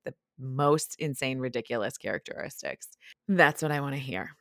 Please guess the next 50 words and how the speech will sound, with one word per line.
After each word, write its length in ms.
So 140
if 100
you're 180
interested 360
in 80
submitting 300
your 100
story, 560
these 220
are, 120
stories 380
are 60
gonna 100
be 80
featured 600
on 80
a 40
future 340
episode 380
of 300
Lit 400
A 320
F, 480
the 100
podcast. 800
You 160
have 60
two 180
options. 320
You 80
can 160
submit 420
a 60
text 480
version 260
of 120
your 100
story, 580
or 140
you 140
can 260
record 380
a 40
voice 300
memo 300
and 220
submit 500
that 260
via 260
email. 460